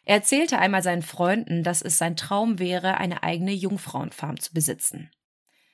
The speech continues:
Aus diesem Grund wahrscheinlich fing er dann irgendwann an, junge Mädchen und auch Frauen an Bushaltestellen zu überfallen und zu vergewaltigen.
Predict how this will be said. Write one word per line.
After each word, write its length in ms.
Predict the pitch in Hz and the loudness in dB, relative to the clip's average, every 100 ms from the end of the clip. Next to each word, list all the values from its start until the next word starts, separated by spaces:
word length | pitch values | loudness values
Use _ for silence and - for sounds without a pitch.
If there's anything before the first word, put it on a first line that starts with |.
| _ _ _ _ | _ _ _ _
Aus 640 | 165 175 170 - - - - | 2 2 4 2 2 -2 -8
diesem 420 | 156 202 180 220 | -2 2 4 2
Grund 680 | 202 - 220 294 480 - - | 2 2 4 4 2 0 2
wahrscheinlich 880 | 254 277 254 233 262 262 302 415 - 214 | 4 4 4 4 4 4 2 0 -6 -6
fing 260 | - 233 | -2 2
er 120 | 240 | 2
dann 260 | 233 220 233 | 4 6 4
irgendwann 500 | - 220 240 214 208 | 2 0 0 2 0
an, 380 | - 185 202 220 | 2 2 2 -2
junge 320 | - 196 220 | -2 0 2
Mädchen 640 | 208 196 196 - 202 196 202 | 2 0 -2 0 0 0 -2
und 240 | 190 185 | -4 -2
auch 100 | 175 | -2
Frauen 480 | - - 180 185 202 | -4 0 4 4 2
an 160 | 175 | 0
Bushaltestellen 760 | 165 208 - 160 160 - 160 160 | -2 0 2 0 0 -2 0 0
zu 100 | 165 | -2
überfallen 560 | 165 160 165 160 185 208 _ _ | -4 -2 0 2 2 -2 _ _
und 180 | - 196 | -2 0
zu 80 | 208 | 0
vergewaltigen. 920 | - 180 165 151 147 - - 180 175 | -2 0 0 0 0 -4 -6 -10 -12